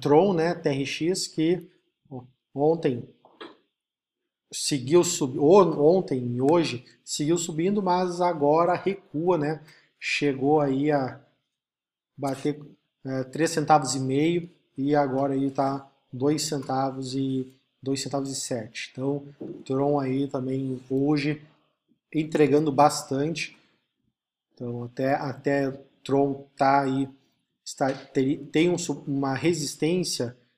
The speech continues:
a ser superada nessa faixa. E de dois centavos e sete.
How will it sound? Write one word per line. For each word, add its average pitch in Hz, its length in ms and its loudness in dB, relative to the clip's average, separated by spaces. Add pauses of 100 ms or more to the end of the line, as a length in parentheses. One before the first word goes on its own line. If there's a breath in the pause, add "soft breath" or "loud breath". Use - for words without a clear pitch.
(200)
a 127 100 -6
ser 135 180 -4
superada 139 640 0
nessa 139 260 -2
faixa. 185 600 -4 (1400 soft breath)
E 127 100 -8
de 123 140 -4
dois 139 260 2
centavos 131 420 -2
e 131 60 -4
sete. 147 680 -2